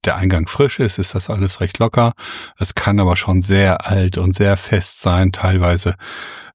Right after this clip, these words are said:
äh, mit dann aber was Frischem obendrauf. Also wie die Oberfläche aussieht, daran sieht man eigentlich immer,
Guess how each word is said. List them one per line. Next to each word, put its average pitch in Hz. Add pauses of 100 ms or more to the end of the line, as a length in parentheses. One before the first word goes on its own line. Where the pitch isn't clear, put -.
(140)
äh, 85
mit 87
dann 92
aber 92
was 92
Frischem 107
obendrauf. 92 (420)
Also 98
wie 92
die 104
Oberfläche 123
aussieht, 117
daran 107
sieht -
man 98
eigentlich 98
immer, 95